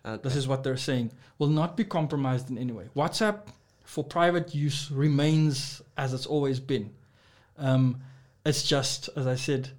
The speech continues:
Speaker 2: uh, and as they point out in the statement, it's just to, to enable them to,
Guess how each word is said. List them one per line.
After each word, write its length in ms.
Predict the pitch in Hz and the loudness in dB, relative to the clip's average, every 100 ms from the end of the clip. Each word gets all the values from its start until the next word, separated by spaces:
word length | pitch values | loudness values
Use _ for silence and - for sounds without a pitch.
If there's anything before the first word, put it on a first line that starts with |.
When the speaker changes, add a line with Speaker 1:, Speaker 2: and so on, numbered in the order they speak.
| - | -8
Speaker 2:
uh, 100 | 135 | -4
and 140 | 143 135 | 0 0
as 180 | 127 | 0
they 160 | 120 131 | 2 0
point 360 | 131 151 135 131 | 2 0 0 -2
out 260 | 135 131 | -6 -2
in 140 | 151 131 | -2 0
the 100 | 135 | -2
statement, 580 | - 135 131 131 120 - - - _ - | -2 -2 -2 -4 -6 -10 -20 -20 _ -2
it's 200 | 139 - | -2 0
just 540 | 156 143 - - - - _ _ | 0 0 -4 -8 -14 -20 _ _
to, 240 | - 165 143 - | -2 -2 -2 -6
to 720 | - 139 135 135 135 131 - - | -2 2 2 2 -2 -8 -12 -4
enable 640 | 147 139 139 143 139 131 - - - _ | 2 4 4 4 2 0 -2 -14 -20 _
them 580 | 143 131 135 135 135 131 | -6 0 2 2 0 -4
to, 460 | - - 135 131 127 | -8 -2 2 2 0